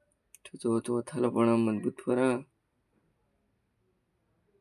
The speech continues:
ખાટલામાં પણ હવે જો અમે જઈએ રેફલ જો ખાલી.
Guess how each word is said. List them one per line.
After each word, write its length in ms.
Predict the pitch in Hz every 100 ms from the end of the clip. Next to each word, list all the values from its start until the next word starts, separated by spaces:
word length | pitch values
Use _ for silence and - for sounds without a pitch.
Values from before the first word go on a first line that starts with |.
| _ _ _ _ _ _ -
ખાટલામાં 440 | 127 120 120 120
પણ 140 | 156 120
હવે 180 | 120
જો 140 | 117 117
અમે 160 | 123
જઈએ 260 | 127 123 123
રેફલ 380 | 120 117 123 117
જો 260 | 120 117
ખાલી. 320 | 127 117 -